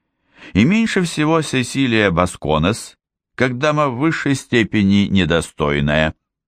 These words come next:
Сеньора Элизенда приняла решение не обзаводиться в Торене друзьями. Она жила там, чтобы напомнить некоторым индивидам, что это она победительница –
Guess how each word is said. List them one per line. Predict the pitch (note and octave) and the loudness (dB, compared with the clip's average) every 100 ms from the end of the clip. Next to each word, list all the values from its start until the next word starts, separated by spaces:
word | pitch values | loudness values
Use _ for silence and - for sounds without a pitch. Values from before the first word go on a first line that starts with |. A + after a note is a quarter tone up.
| _ - - | _ -20 -14
Сеньора | - A#2+ C#3+ G#3 F#3+ D#3+ | -2 0 2 2 2 0
Элизенда | C#3 C3 C3 F#3 D#3+ D3+ | 0 -2 -2 -2 -2 -2
приняла | C3 B2+ A2+ A2 A#2+ | -2 0 0 2 2
решение | A2 G#2 A#2 C3 B2 B2 A#2+ B2+ _ _ _ - | 0 0 -2 0 2 2 2 -2 _ _ _ -2
не | C3+ | 0
обзаводиться | F3 D#3 D#3 E3+ D#3 F#2+ F2+ E2 F#2+ F2 | 2 0 0 0 0 2 0 0 0 0
в | - | 0
Торене | F2 D#2 D#2 E2+ F#2 | 0 2 2 2 2
друзьями. | D#2+ D#2+ D#2+ - - - - - _ _ _ _ - - | 0 -2 -2 -4 -4 -6 -8 -12 _ _ _ _ -20 -6
Она | D#2+ D#3 G3+ | 0 0 2
жила | F3+ E3 F3 | 0 0 -2
там, | - C#3+ C#3 | -2 0 0
чтобы | C3+ - A2+ G2+ G#2 | -2 -2 0 2 2
напомнить | G2 F#2 G#2+ G2+ G2 - | 2 2 2 4 4 2
некоторым | F2 E2+ E2+ E2 D#2 D#2 | 0 0 0 0 0 2
индивидам, | D#2+ D#2 D#2+ D2+ D#2+ F#2 A#2 - _ _ - | 2 2 0 0 0 0 0 -6 _ _ -20
что | - G#3 | -2 2
это | C#3 E3+ F#3 | 2 2 0
она | F3+ A#2 D#2+ | 0 0 0
победительница – | D#2 D#2 D#2 D2 D2 D#2 E2+ A2+ B2 D2+ | 0 0 0 0 -2 -2 0 0 -2 -6